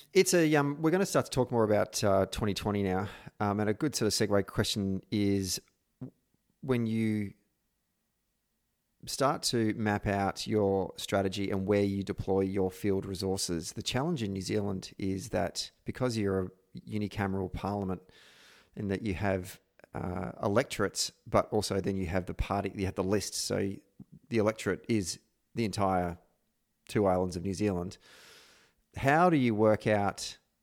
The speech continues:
where you deploy? If you've got ten field organisers, how do you work out where you put 'em?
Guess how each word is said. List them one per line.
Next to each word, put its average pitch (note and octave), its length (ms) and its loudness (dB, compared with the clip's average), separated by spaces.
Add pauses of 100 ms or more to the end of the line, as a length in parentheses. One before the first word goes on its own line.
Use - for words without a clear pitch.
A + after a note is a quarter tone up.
(320)
where G#2+ 380 4
you G#2 160 2
deploy? F#2 680 0 (600)
If A2+ 140 -2
you've A2 100 -4
got A2+ 320 2
ten A2 200 0
field G#2 220 0
organisers, F2+ 600 0
how C3 160 2
do C3+ 80 2
you A2+ 80 2
work G2 180 2
out E2 80 0
where F2+ 120 0
you F2+ 60 -2
put F#2+ 140 -6
'em? F#2+ 120 -8